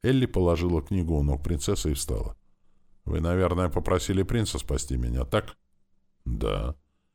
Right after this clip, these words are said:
И он сделал это ради вас. Он это подстроил». Элли пожала плечами. «Если вы станете воевать с ним на его территории,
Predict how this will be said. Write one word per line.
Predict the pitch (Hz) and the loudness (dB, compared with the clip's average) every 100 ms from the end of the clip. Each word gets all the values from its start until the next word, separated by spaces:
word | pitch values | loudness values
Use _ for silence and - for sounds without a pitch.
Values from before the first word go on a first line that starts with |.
| _ _ _ | _ _ _
И | 92 | 2
он | 80 73 | 2 2
сделал | 64 60 60 62 80 | 0 0 0 0 -2
это | - 117 | 0 2
ради | 92 69 82 | 2 2 0
вас. | 50 - - - - _ _ _ _ | -2 -6 -8 -10 -16 _ _ _ _
Он | 85 104 | 2 2
это | 101 92 | 2 4
подстроил». | 123 117 - 117 82 57 - - _ _ _ _ - _ - - | 4 4 4 4 4 2 -4 -12 _ _ _ _ -20 _ -20 -2
Элли | 151 170 | 0 0
пожала | - 73 76 76 | 0 0 2 0
плечами. | 71 67 - - - - - - _ _ _ _ - | 0 -4 -4 -8 -8 -14 -20 -20 _ _ _ _ -4
«Если | 76 71 85 | -2 0 0
вы | 80 | 0
станете | - 90 78 73 82 | 0 0 0 0 0
воевать | 78 87 95 98 | 2 2 2 0
с | - 95 | 0 -2
ним | 78 | 0
на | 82 | 0
его | 85 80 78 | 0 0 0
территории, | 92 90 - 117 82 69 | 0 -2 0 0 2 0